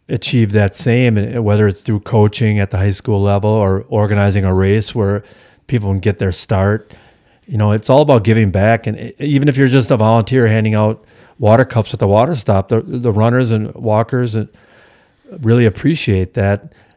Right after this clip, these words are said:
And, uh, you know, I implore you, especially if you're at a kind of a lull or a lag in your own running and, and maybe need a break, go and volunteer, and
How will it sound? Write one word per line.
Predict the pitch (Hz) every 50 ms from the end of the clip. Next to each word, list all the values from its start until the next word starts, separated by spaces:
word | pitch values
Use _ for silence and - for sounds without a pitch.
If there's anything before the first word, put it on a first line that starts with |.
| _ _
And, | - 107 104 104 101
uh, | 101 107 - - - _ _
you | - 123 104
know, | 101 104 101 101 104 -
I | - 113 110
implore | 107 95 - - 135 123 127
you, | 123 117 107 104
especially | 104 113 - - 151 127 - - 156 156 - 160
if | 147 120
you're | 131 135 123
at | 120 113 127 123 120 113
a | 104 104
kind | - - 117 110 107
of | 95
a | 98
lull | 95 95 101 107 113 117 120 120
or | 104
a | 95
lag | 95 98 98 101 107 113 113
in | 117 101
your | 95 98
own | 98 104 113 123
running | 127 123 127 131 131 120
and, | 110 98 104 120 - _ _ _ _ _ _ _ _ _ -
and | 165 107 98
maybe | 104 107 110
need | 104 107 110 95
a | 90
break, | 78 101 104 113 110 - - - _ _ -
go | - 135 156
and | 156 143
volunteer, | 139 135 135 127 107 - - 131 131 131 120
and | 104 95 92 101 117 -